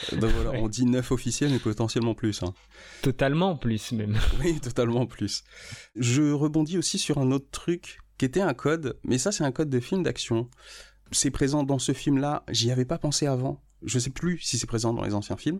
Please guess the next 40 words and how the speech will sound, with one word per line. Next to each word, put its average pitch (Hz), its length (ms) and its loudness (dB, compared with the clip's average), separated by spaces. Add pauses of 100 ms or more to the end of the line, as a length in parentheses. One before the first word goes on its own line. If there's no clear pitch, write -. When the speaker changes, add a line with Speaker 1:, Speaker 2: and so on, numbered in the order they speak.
(600)
Speaker 1:
C'est, 139 420 0
euh, 87 140 -2
je - 60 -8
t'en 117 100 0
avais 113 100 2
parlé, 113 400 -2 (420)
en 127 100 2
l'occurrence, 131 560 0
il 120 100 -2
traverse 147 460 -2
une 113 200 0
plaine 160 320 0
de 131 80 2
mines. 139 380 2 (480)
Speaker 2:
Ah 135 180 0
oui, 131 140 0
Speaker 1:
Il, 110 80 0
Speaker 2:
ouais. 123 160 -6 (240)
Speaker 1:
il 123 140 -2
passe 147 240 -2
une 147 100 2
espèce 143 360 0
de 120 100 2
barrière 113 480 0
de 110 100 0
rochers. 101 380 0 (360)
Au-delà, 156 580 0 (140)
ils 123 360 4
arrivent 147 300 -2
dans 120 280 0
une 110 560 0
espèce 123 320 0
de 120 100 2
forêt 131 300 2
un 101 100 -2
peu 135 120 -2
plus 131 140 -2
dense. - 460 -2 (560)
D'un 160 200 0
coup, 175 320 -2